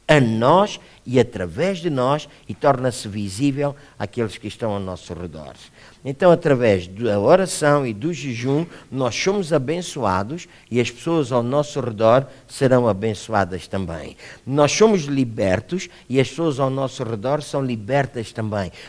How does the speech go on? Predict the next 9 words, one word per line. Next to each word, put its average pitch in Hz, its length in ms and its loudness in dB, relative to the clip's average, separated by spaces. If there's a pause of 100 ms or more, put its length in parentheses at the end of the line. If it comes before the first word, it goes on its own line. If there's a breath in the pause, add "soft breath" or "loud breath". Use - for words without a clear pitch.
porque 135 260 -4
nós 165 320 4
vamos 196 380 2
receber 123 880 2
é 123 300 2 (320 loud breath)
como 165 220 4
que - 160 -4
uma 240 220 2
transferência 175 1160 -2